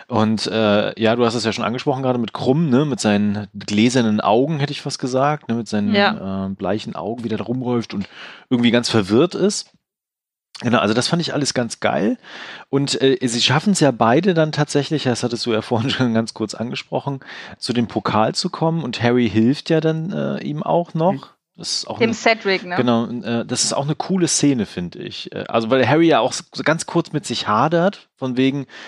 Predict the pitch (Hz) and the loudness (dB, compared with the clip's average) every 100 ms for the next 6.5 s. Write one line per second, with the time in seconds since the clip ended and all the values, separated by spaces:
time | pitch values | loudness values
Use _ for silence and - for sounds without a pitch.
0 | - - 127 - 143 156 196 196 185 - | -12 -4 -4 0 2 2 2 0 0 0
1 | 143 165 160 185 185 185 190 202 - _ | 2 4 2 2 0 0 2 -2 -6 _
2 | _ _ - 147 151 151 147 131 143 139 | _ _ 0 2 4 4 4 2 -2 0
3 | 135 127 117 123 117 - 131 - - _ | 0 0 -2 -2 -4 2 2 2 -6 _
4 | _ _ - 107 120 110 107 101 - 113 | _ _ 0 2 2 0 -4 -4 -8 -8
5 | - 123 120 123 98 82 82 87 - - | -2 2 2 0 -4 -4 -4 -8 -8 -10
6 | 90 - 92 101 165 | -10 -2 0 2 0